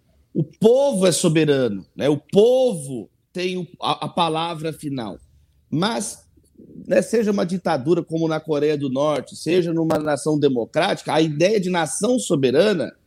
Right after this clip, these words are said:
passa por isso. Quer dizer, dentro daquele determinado território, é a palavra final, é a autoridade, é a autoridade final.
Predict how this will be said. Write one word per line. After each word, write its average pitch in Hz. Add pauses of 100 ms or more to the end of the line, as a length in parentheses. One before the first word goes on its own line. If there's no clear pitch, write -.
(380)
passa 165
por 220
isso. 180
Quer 147
dizer, 131
dentro 214
daquele 170
determinado 139
território, 156 (720)
é 185 (120)
a 156
palavra 180
final, 160
é 127
a 151
autoridade, 170 (340)
é -
a 147
autoridade 170
final. 156